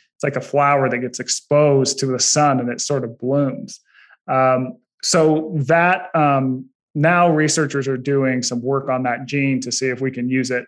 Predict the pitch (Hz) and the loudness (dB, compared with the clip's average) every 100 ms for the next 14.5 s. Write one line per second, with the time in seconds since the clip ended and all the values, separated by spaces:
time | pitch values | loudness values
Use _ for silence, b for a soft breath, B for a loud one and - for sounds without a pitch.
0 | - 123 117 113 - 151 127 127 123 - | -6 -4 -4 -6 -4 -2 0 0 -4 -8
1 | 117 120 113 113 110 - 120 113 120 120 | -6 -6 -4 -6 -6 -4 -2 -2 -4 -4
2 | 110 123 - - - _ 123 - 131 120 | -6 -8 -10 -12 -12 _ -16 -8 -4 -4
3 | 117 113 95 - 127 120 131 113 _ b | -4 -8 -10 -6 -4 -4 -6 -8 _ b
4 | b b - 127 127 131 120 113 127 127 | b b -6 -4 -2 -2 -2 -2 -2 0
5 | 120 117 131 120 123 123 - 135 - 147 | -2 -2 -4 -6 -4 -6 -6 -6 -6 -6
6 | 131 127 - _ _ _ _ _ _ 143 | -6 -6 -12 _ _ _ _ _ _ 0
7 | 143 139 135 131 - 143 - 151 160 156 | 2 4 4 2 0 -2 0 0 2 0
8 | 135 127 - _ - - 131 139 135 143 | 0 -2 -8 _ -12 -10 -2 -2 0 0
9 | 135 127 - 127 127 131 123 123 123 127 | -2 -6 -2 0 0 -2 -2 -4 -4 -4
10 | 123 120 _ _ _ _ _ _ _ _ | -4 -4 _ _ _ _ _ _ _ _
11 | _ _ _ _ _ 147 139 156 196 185 | _ _ _ _ _ 0 4 4 4 4
12 | 160 147 147 147 139 135 135 123 127 123 | 2 0 0 0 0 0 0 -2 -2 0
13 | 135 147 139 135 135 156 147 147 135 127 | 0 0 -2 -4 -6 -4 -2 0 -2 -4
14 | 127 127 123 120 123 | -4 -4 -4 -6 -8